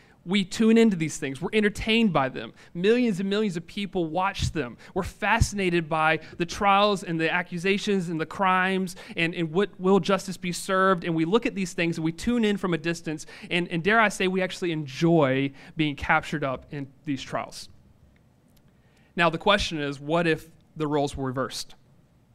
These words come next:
What happens when the cameras would actually turn on us? What would happen if we were the ones on trial?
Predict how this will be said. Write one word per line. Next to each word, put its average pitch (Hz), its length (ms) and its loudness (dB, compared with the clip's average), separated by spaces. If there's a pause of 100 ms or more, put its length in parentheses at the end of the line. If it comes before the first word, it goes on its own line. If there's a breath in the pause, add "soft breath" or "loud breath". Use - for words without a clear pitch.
(1300 loud breath)
What 196 220 2
happens 202 520 2
when 170 120 0
the 160 80 -2
cameras 165 580 0
would 156 120 0
actually 156 260 -2
turn 165 180 -2
on 143 140 -2
us? - 420 -4 (1300 soft breath)
What 202 220 4
would 226 80 4
happen 208 260 6
if 180 100 0
we 180 240 2
were 220 160 8
the 180 100 4
ones 160 520 4
on 151 180 -2
trial? 139 400 0